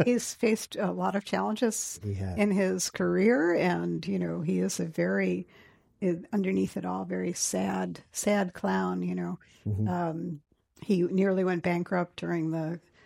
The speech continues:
Speaker 1: pandemic, and, um, I think that paintings are specifically meant to say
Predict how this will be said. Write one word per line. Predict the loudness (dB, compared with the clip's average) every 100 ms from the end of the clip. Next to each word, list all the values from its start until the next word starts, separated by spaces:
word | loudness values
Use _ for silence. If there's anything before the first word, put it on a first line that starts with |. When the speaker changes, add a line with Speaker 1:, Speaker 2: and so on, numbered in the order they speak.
| _ -4
Speaker 1:
pandemic, | -2 2 4 6 4 2 -2 _ -20 -12 -4
and, | 0 0 0 0 -2 -6 -10 -6
um, | -4 -4 -4
I | -4 0
think | 0 0
that | -2 -4
paintings | 0 0 2 0 -2
are |
specifically | -6 -4 -2 -2 0 -4 -2 -2
meant | 0 -2 -4
to | -6
say | -4 -4 -4 -4